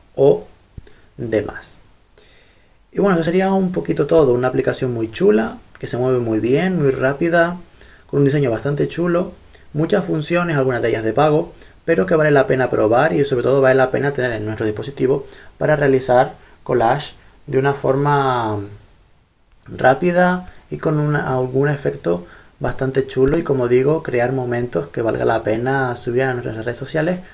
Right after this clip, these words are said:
con un toque muy especial. Esto ha sido todo y bueno,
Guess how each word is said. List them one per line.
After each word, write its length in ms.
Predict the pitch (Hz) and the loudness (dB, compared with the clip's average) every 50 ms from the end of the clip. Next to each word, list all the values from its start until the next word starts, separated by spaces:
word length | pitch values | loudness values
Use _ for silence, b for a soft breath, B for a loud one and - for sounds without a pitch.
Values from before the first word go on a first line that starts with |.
| B B | B B
con 160 | - 165 170 | -6 -4 -2
un 140 | 170 156 151 | -2 -4 -2
toque 260 | - 156 147 - 156 | -2 -4 -2 -2 -2
muy 180 | 147 143 135 127 | 0 0 0 0
especial. 420 | 117 110 - 104 - - - - - - - - - _ b b b b b b b b b b - | -2 -4 -8 -12 -10 -12 -14 -18 -18 -20 -20 -20 -20 _ b b b b b b b b b b -16
Esto 140 | - 147 139 | -10 -8 -6
ha 40 | 127 | -6
sido 120 | 127 113 | -6 -4
todo 360 | - 123 123 139 170 202 208 - - - - b b b b b b b b b _ _ _ - | 0 0 2 2 2 0 -4 -10 -20 -20 -20 b b b b b b b b b _ _ _ -4
y 380 | 143 156 170 185 190 190 190 | -2 0 2 2 2 2 0
bueno, 320 | 180 143 110 110 151 - | 0 0 0 0 -2 -4